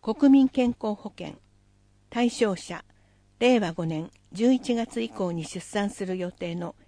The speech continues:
被保険者、または出産した被保険者。産前産後期間に納める保険料が零円になるとは限りません。申請窓口、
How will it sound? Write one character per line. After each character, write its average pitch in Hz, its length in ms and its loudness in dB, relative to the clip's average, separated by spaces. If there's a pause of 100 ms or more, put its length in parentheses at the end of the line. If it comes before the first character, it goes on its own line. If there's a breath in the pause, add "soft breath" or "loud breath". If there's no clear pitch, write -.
被 208 160 -4
保 214 220 -4
険 190 160 -2
者、 - 240 -14 (460 soft breath)
ま 196 120 -4
た 247 140 0
は 185 220 -6 (200)
出 208 200 -6
産 233 320 -4
し - 100 -16
た 202 180 -8 (120)
被 - 160 -10
保 196 260 -8
険 175 160 -6
者。 - 260 -16 (640)
産 247 300 2
前 233 180 0
産 247 280 2
後 240 100 0
期 - 160 -16
間 196 180 0
に 170 120 -2
納 196 200 -4
め 196 140 -2
る 180 80 -6
保 175 180 -6
険 196 220 -2
料 151 220 -6
が 147 180 -10 (460 soft breath)
零 240 220 2
円 202 180 -2
に 175 100 -4
な 190 140 -4
る 180 100 -10
と 151 160 -12
は 147 160 -12 (100)
限 151 280 -8
り 151 100 -4
ま 147 140 -8
せ 143 180 -12
ん。 131 80 -14 (880)
申 262 280 4
請 240 260 0
窓 196 260 -2
口、 - 400 -14